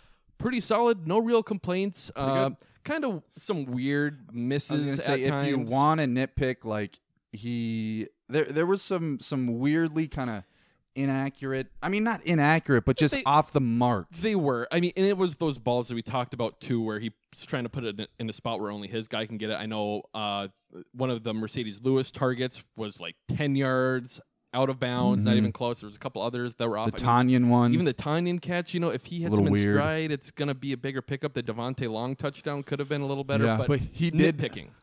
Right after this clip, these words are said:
Speaker 2: I, I only caught the end of the McAfee interview today, but I think he did mention that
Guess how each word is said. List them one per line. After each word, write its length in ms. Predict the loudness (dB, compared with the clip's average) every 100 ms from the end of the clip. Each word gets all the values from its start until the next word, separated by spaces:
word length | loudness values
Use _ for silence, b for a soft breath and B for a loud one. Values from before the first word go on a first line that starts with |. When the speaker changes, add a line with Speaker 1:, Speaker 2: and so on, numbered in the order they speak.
| 0
Speaker 2:
I, 160 | 4
I 160 | 6 6
only 220 | 6 4
caught 260 | 4 2 2
the 80 |
end 220 | 2 2 2
of 140 | 0
the 260 | 0 2 0
McAfee 640 | 0 0 -2 -4 -2 -2
interview 340 | 0 0 -2
today, 300 | -2 -2 -2 -2
but 260 | 0 -2 -2
I 80 | -2
think 300 | 0 -2 -6
he 120 | -6 2
did 220 | 2 4
mention 400 | 2 0 0 0
that 280 | 0 -2